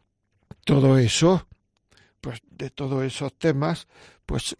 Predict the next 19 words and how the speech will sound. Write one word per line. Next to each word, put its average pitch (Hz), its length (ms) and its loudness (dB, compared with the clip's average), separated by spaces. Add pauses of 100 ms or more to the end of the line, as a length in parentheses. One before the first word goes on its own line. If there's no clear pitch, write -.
realmente 135 920 -2
yo - 140 -6
creo 143 200 -4
que 175 100 -4
la 151 100 -2
decisión 139 560 -6
será 156 300 -4
más, 147 320 -4 (320)
sin 156 180 0
ser 208 320 0
perfeccionista, 147 1000 -6
sin 143 360 0
rayarse, 143 680 2
como 151 220 -2
dice 156 160 0
ahora 151 180 2
los 143 120 -4
chavales, 147 480 2
demasiado, 139 680 2